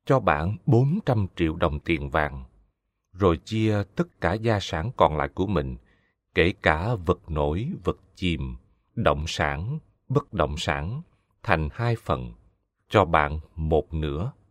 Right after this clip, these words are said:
Piliya đem tài sản ấy đi về Ba La Nại và sống tại đấy. Sau một thời gian,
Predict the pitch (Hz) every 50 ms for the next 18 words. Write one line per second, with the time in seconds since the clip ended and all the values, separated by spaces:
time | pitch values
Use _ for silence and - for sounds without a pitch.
0 | _ _ _ _ _ _ _ _ - 139 120 98 104 98 90 104 104 98 90 -
1 | - 113 110 98 87 87 - - 80 76 - - - 78 78 85 - 107 107 117
2 | 127 139 170 135 131 117 110 - - 85 80 - 104 110 104 104 107 - - 80
3 | 73 69 67 69 73 76 - _ _ _ _ - 85 82 80 76 73 73 73 -
4 | - 107 98 113 139 175 214 - - 80 76 73 76 87 104 123 151 175 _ _
5 | _ _ _ _ _ _ _ _ _ _ _ _ _ _ _ _ _ - - -
6 | 123 110 92 82 - - - 90 76 67 73 90 90 90 87